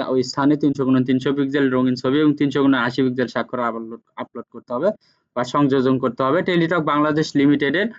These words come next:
ওয়েবসাইটে অথবা পি-, আহ, জিসিবির ওয়েবসাইটে, আহ, উল্লেখিত নির্ধারিত লিঙ্কের মাধ্যমে সাত সাত দুই হাজার চব্বিশ হতে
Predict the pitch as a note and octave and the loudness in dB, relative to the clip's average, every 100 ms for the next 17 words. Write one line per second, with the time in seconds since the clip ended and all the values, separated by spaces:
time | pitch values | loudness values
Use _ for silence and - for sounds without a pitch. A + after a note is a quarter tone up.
0 | _ _ - B2+ D#3+ E3 F3 F3+ F3+ F#3+ | _ _ -4 -2 -2 -2 -2 0 0 0
1 | G3+ G3+ - C3 D3 D#3 D3+ D#3+ D#3+ E3 | 0 -4 -4 -2 0 -2 0 2 4 2
2 | - _ _ - B2+ C3 C3+ D3+ D#3+ D3 | 0 _ _ -2 0 2 2 0 0 2
3 | D#3+ C3+ C#3+ C#3+ D#3 D3 D3 G#3 A3+ _ | 2 2 0 -2 -2 -2 0 -2 -4 _
4 | _ _ - A2+ B2 C#3+ D#3+ D#3+ E3 D#3+ | _ _ -4 -2 0 2 2 2 2 4
5 | D3 D3+ D#3+ D#3 C#3+ D3+ D3 D3 C#3 C3 | 4 2 0 2 4 4 2 2 2 2
6 | D3+ F#3 A3+ _ _ _ - D#3+ D#3+ D#3+ | 0 0 -2 _ _ _ -4 -2 -2 -4
7 | - D#3 C#3 D3+ C#3 C3 C#3 B2 C3 C3 | -2 -2 0 0 2 0 -2 0 -2 -2
8 | B2+ | -2